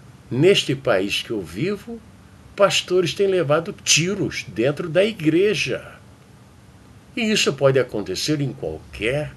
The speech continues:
lugar. Quem avisa, amigo é. Espero que você não se aborreça comigo.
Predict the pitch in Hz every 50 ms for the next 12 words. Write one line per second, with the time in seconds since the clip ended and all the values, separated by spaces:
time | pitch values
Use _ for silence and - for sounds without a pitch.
0 | - - - - - - - - - 180 175 180 165 180 202 220 180 139 - -
1 | - - - - - - - - - - - - - - - - - - - -
2 | - - - - - 139 143 151 165 156 143 127 104 80 78 90 117 170 196 180
3 | 160 151 170 180 185 185 - - - - - - - - - - - 143 120 95
4 | 87 87 87 87 90 - 147 165 180 185 208 180 - - - - - - - -
5 | - - - - - - - - - - - - - - - - - - 107 -
6 | - - - - 117 123 135 139 139 - 135 117 120 113 98 - - - - 117
7 | 113 110 113 113 98 98 - - - - - - - - - - - - 110 107
8 | 117 123 113 - - - 117 98 92 98 95 82 90 95 90 - - - 139 139
9 | 143 139 151 151 147 151 156 156 165 196 208